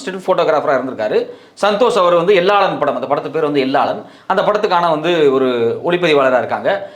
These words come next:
அங்க படம் எடுத்தது ரொம்ப முக்கியமான விஷயம் என்னன்னா, அங்க நடிச்சவங்க எல்லாருமே உண்மையா புலிகளா இருந்தவங்க. அதே மாதிரி ஈழத்தமிழ் மக்கள் தான்,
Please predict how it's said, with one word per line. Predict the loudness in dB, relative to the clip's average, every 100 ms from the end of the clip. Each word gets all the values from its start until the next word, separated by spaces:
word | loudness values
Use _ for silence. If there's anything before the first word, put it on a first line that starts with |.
| -20 -6
அங்க | -2 0 2 0
படம் | 2 2 4
எடுத்தது | 2 2 2 2
ரொம்ப | 2 0
முக்கியமான | 0 0 2 2
விஷயம் | 0 0
என்னன்னா, | 0
அங்க | 0 0
நடிச்சவங்க | 0 2 2
எல்லாருமே | 2 2 0 2
உண்மையா | 0 0 -2
புலிகளா | 0 0 2 2
இருந்தவங்க. | 0 -2 -2 -4 -6 -14 -10
அதே | -2 0
மாதிரி | 2 2 2
ஈழத்தமிழ் | 0 0 -4
மக்கள் | -6 -8 -10
தான், | -12